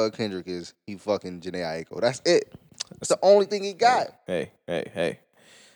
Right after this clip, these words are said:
Speaker 2: That's a pretty big deal, man.
Speaker 1: No.
Speaker 2: He a big deal.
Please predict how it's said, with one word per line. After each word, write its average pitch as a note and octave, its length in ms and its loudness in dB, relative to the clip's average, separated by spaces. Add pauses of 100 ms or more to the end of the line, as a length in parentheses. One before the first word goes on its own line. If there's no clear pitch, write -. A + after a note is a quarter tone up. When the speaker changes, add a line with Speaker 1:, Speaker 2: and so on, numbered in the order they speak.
(100)
Speaker 2:
That's - 120 -8
a - 40 -10
pretty F3 280 0
big D#3 260 0
deal, B2+ 300 8
man. G#2+ 320 -2 (600)
Speaker 1:
No. D3+ 180 -8
Speaker 2:
He E3+ 80 2
a F3 60 4
big C#3+ 240 4
deal. B2+ 300 6